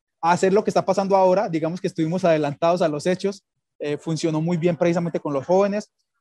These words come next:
tuvo mucho que ver en ese momentico también cuando Pipe Bueno llegó a la industria y cambió la industria de la música popular, se refrescó totalmente el mercado. Entonces, los jóvenes se veían identificados en, en Pipe Bueno o en otros en nuestra región, pues íbamos muy bien,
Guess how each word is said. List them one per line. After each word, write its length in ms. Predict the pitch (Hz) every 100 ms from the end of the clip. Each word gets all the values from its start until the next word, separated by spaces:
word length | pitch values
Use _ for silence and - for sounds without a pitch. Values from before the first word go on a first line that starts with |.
| -
tuvo 240 | 190 190
mucho 280 | 185 170 185
que 80 | 180
ver 200 | 175 180
en 80 | 170
ese 100 | 175
momentico 320 | 151 156 175
también 220 | 151 147
cuando 240 | 170 156
Pipe 200 | 139 123
Bueno 240 | 139 143 -
llegó 280 | 147 135 143
a 40 |
la 80 | 160
industria 360 | 151 160 -
y 40 | 170
cambió 460 | 151 139 131 160
la 100 | 185
industria 360 | 180 170 165 170
de 60 | 147
la 20 |
música 200 | 135 165
popular, 460 | 151 175 160 165 - _ -
se 100 | -
refrescó 420 | 170 165 165 - 160
totalmente 440 | 165 170 160 160
el 40 |
mercado. 440 | 151 143 226 180 120 - -
Entonces, 240 | - 170 160
los 100 | 151
jóvenes 520 | 190 214 226 233 - _
se 160 | -
veían 240 | 160 165 190
identificados 640 | 170 160 147 135 160 175
en, 320 | 160 139 131 -
en 180 | 139 127
Pipe 240 | 160 147
Bueno 340 | 139 185 214 233
o 100 | 156
en 100 | 143
otros 200 | 160 170
en 140 | 151
nuestra 240 | 139 143
región, 480 | 131 120 143 139 131 -
pues 160 | 151 160
íbamos 260 | 151 143
muy 160 | 135 131
bien, 320 | 151 180